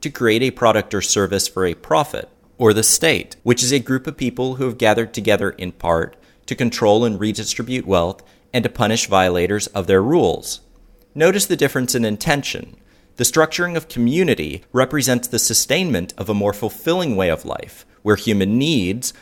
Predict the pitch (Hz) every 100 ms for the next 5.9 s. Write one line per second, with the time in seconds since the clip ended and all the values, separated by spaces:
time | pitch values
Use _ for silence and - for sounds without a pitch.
0 | _ 117 135 - 104 95 - - 95 -
1 | 131 160 - - - - - _ 139 156
2 | 131 - 87 90 82 78 87 78 85 -
3 | - - - - - - - - - _
4 | _ _ 131 165 190 190 175 - - 117
5 | - 147 170 143 92 82 71 - -